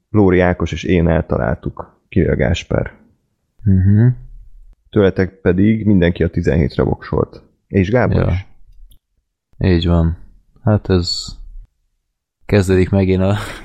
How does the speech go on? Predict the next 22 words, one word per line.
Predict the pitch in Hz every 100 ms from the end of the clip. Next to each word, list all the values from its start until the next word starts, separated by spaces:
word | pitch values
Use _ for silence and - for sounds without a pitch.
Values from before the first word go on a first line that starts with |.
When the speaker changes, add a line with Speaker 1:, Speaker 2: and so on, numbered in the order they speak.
| 113 117
Speaker 2:
<laughs> | 107 - - 320 190 117
a |
hanyatlás. | 127 135 135 117 127 117 - - 110 110 - - - - - - - _ -
Ja. | 104 90 87 _ _ _ -
Jó, | 110 90
hát | 95 113 -
itt | 101
legalább | 95 92 92
kollektív | 110 110 95 85 - 85 -
csőd | - 101 95
volt. | 92 92 90 - - - _ _ _ _ _ _ _ _ _ _ _ _ _ _ _ _
Ja, | - 78
ez | - 117 -
egyébként | 73 135 143 160 151
ennek | 147 147 139
már | 147
rég | 156 151 82
vége | 87 85 87
van, | 87 90
hogy | 92 95
mindig, | 104 101 90 87 85
ö, | 90 87 87